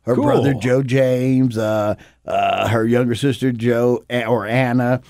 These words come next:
Speaker 1: Uh, it's funny, the, the Camarillo family,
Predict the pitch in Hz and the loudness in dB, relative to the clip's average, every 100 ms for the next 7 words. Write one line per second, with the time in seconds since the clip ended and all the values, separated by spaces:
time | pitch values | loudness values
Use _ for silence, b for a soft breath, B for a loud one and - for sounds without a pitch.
0 | b b - 101 101 110 - 156 143 123 | b b -8 -4 -2 -2 -2 -2 0 -2
1 | 101 104 101 98 92 127 120 113 107 104 | -6 -8 -8 -10 -4 -2 -2 -2 -4 -4
2 | 113 110 110 107 | -2 -2 -2 -4